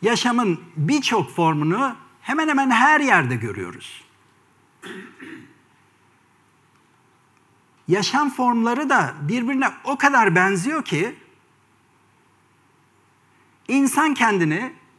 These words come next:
şu soruyu sormaktan alıkoyamıyor.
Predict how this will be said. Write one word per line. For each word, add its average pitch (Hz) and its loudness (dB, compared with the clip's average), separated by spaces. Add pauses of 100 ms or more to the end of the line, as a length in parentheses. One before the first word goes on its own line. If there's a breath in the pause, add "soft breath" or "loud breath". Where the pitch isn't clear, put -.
(160)
şu - -6
soruyu 233 -2 (100)
sormaktan 202 -6
alıkoyamıyor. 170 -6